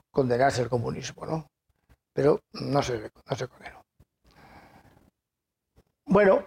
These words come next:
mm, no podemos saber qué hubiera pasado si el Concilio Vaticano segundo, además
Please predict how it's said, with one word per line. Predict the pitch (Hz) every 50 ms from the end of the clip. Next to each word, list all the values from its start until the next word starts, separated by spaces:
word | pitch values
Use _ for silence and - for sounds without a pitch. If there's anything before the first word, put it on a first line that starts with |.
| - _ _
mm, | - 180 170 170 165 165 160 160 160 160 156 160 156 151 151 151 147 147 139 131 - - - - - _ -
no | 185 165 185 170
podemos | 135 170 160 160 160 160
saber | 120 143 143 151 170 185 196 214 202
qué | - - 165
hubiera | 160 156 151 151 151 156
pasado | 151 175 160 131 151 175 190 202 185
si | - - 151 185 202 202
el | 175 147 127
Concilio | 139 127 - 151 147 151
Vaticano | 151 147 151 147 151 151 156 143
segundo, | 123 165 180 196 202 190 180 165 185 226 - - - - _
además | - 165 165 156 147 151 185 214 175 127 - - - - -